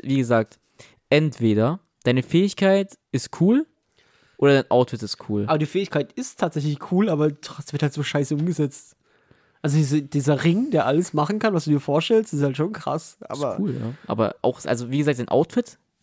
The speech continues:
Speaker 1: übertrieben lame. Wie, ich hasse diese Out-, was ist, was sind das für Outfits, Mann? Weil, wer sitzt denn da, wer sitzt denn da und denkt sich,
Speaker 2: Ja,
Speaker 1: „Boah,
Speaker 2: aber
Speaker 1: Green Lantern, voll der coole Typ.“
Speaker 2: Aber welches, äh, Superhelden-Outfit findest du denn cool?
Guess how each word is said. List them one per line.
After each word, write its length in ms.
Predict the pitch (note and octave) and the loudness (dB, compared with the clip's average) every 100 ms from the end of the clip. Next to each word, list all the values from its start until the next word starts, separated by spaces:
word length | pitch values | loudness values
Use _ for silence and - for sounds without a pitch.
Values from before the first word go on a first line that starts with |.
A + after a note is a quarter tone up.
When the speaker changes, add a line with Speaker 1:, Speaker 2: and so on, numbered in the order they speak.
| - | -10
Speaker 1:
übertrieben 1120 | A#3 A3+ G#3+ G#3 F#3+ D#3+ D3+ - - B2+ B2 G#2+ | -4 -2 2 2 4 2 2 -2 -2 -2 0 0
lame. 300 | G#2+ G#2+ G#2 | 2 2 -2
Wie, 160 | G#2+ B2 | -4 -2
ich 220 | G2 - C#3+ | -2 -4 -6
hasse 240 | E3+ E3 | -6 -4
diese 220 | D3 D3+ | -2 0
Out-, 240 | F3 D3 D#3 | 0 -2 -6
was 200 | F#3 G#3 | -6 -6
ist, 260 | C4 - | -6 -4
was 100 | G3+ A#3 | -4 -2
sind 100 | C#4 | -4
das 80 | C#4+ | -4
für 120 | - | -2
Outfits, 540 | C#4 E4 - E4 - | 0 0 0 -6 -4
Mann? 300 | A#3+ E3+ C#3+ | -4 -2 0
Weil, 180 | D3 C#3+ | 0 2
wer 140 | F3+ G#3 | 2 0
sitzt 200 | A#3 B3+ | -2 0
denn 100 | A3 | 2
da, 240 | G3+ G3 - - - | 4 2 -2 -20 -6
wer 100 | E3 | -2
sitzt 260 | E3 A3+ - | -2 -4 -2
denn 80 | G#3+ | 0
da 120 | G3 | 2
und 60 | F#3 | 2
denkt 160 | F#3 | 0
sich, 240 | F#3+ E3+ - _ | -4 -6 -10 _
Speaker 2:
Ja, 160 | D3 D#3+ | -4 0
Speaker 1:
„Boah, 100 | F#3 | 2
Speaker 2:
aber 120 | G#3 | 0
Speaker 1:
Green 160 | - D#3+ | 2 4
Lantern, 260 | D#3+ F3+ E3 | 4 2 -2
voll 300 | - E3 F3 | -2 2 4
der 140 | E3 | 4
coole 380 | D#3 - F3+ E3 | 2 0 2 2
Typ.“ 200 | - F4+ | 0 0
Speaker 2:
Aber 140 | D#3+ E3 | 4 4
welches, 260 | E3 D#3+ - - | 4 0 -8 -2
äh, 320 | D3 C3+ F#3 | 0 2 2
Superhelden-Outfit 540 | D#3+ F3 E3 D#3+ D3+ | 4 4 6 2 2
findest 200 | D3 D3+ | 0 0
du 60 | D3 | -2
denn 160 | C#3+ B2+ - | -4 -4 -2
cool? 220 | G3+ A3 | 0 0